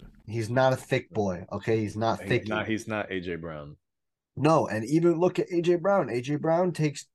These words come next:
Speaker 1: a little too much punishment sometimes, and he'll get nicked up too. I-,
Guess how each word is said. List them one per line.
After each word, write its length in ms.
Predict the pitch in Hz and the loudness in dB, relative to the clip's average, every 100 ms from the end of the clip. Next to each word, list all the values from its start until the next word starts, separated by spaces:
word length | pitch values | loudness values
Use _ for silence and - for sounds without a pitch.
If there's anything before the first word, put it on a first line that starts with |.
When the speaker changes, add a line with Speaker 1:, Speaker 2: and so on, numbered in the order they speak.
| - | -4
Speaker 1:
a 80 | 139 | 2
little 200 | 151 151 | 2 2
too 120 | 160 | 2
much 220 | 156 - | 0 0
punishment 460 | 185 180 - 131 - | 0 0 0 -2 -2
sometimes, 480 | 123 123 110 120 | -4 -2 -2 0
and 100 | 113 | -2
he'll 160 | 107 127 | 0 0
get 300 | 131 139 - | 4 4 4
nicked 360 | 127 131 - 147 | -2 -2 2 2
up 180 | 143 | 2
too. 340 | - 180 151 101 - - _ _ | 4 4 4 0 -14 -20 _ _
I-, 100 | 107 | -10